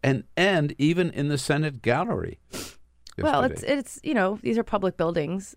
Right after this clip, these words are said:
Speaker 2: If you walk through the front door of the building and
Speaker 1: But
Speaker 2: you don't have signs hanging all over you, or even if you did, I mean, you, they have to let you in. And for the, if you, what, the people who got into the Senate chamber itself, I mean, they,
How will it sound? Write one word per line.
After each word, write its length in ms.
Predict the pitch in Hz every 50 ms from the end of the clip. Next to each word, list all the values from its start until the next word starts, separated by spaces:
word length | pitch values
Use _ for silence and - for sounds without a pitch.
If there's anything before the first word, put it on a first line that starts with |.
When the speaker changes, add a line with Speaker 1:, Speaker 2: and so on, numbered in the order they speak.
| - _ -
Speaker 2:
If 180 | 180 175 - 196
you 100 | 190 175
walk 240 | 165 175 170 170 -
through 120 | - 175
the 60 | 160
front 200 | 151 - 165 -
door 100 | - 151
of 80 | 147 147
the 80 | 156 147
building 440 | 151 143 143 147 160 175 180 170
and 280 | 151 139 143 147 143 147 - _ _ _ _ _ _ _
Speaker 1:
But 140 | - - - - - - _ _
Speaker 2:
you 160 | - 170 170 165
don't 200 | 170 170 - 165
have 180 | 180 175 156 143
signs 360 | - 170 156 156 165 170 -
hanging 260 | 170 147 151 156 151
all 100 | 147 147
over 160 | 147 147 156 151
you, 280 | 147 143 143 156 170
or 280 | 180 165 156 151 - - - _ _ _ 170
even 180 | 165 165 160 156
if 120 | - -
you 80 | 147 139
did, 340 | 170 208 202 160 151 151
I 20 | 165
mean, 160 | 175 160 160
you, 160 | 170 185 - -
they 80 | - 175
have 180 | 190 196 -
to 80 | - 170
let 120 | 165 151 151
you 100 | 147 175
in. 380 | 202 180 151 147 156 165 165 - - _ _ _ _ _ -
And 260 | 170 165 160 156 -
for 100 | - 190
the, 580 | 165 165 156 151 151 147 147 147 147 147 - - _ _ _ _ _ _ _ _ _ _ _ _ _ _ _ _
if 120 | - 202 -
you, 60 | 131
what, 200 | 185 214 - - - - -
the 120 | - 208
people 240 | - 311 320 - 254
who 100 | 226 196
got 200 | - 180 165 165
into 180 | 170 170 160 165
the 100 | 147 139
Senate 320 | - - 175 151 - -
chamber 300 | - 170 156 151 143 131
itself, 380 | - - - 175 175 147 139 151
I 60 | 139
mean, 180 | 147 139 139
they, 340 | 143 139 139 139 139 135 -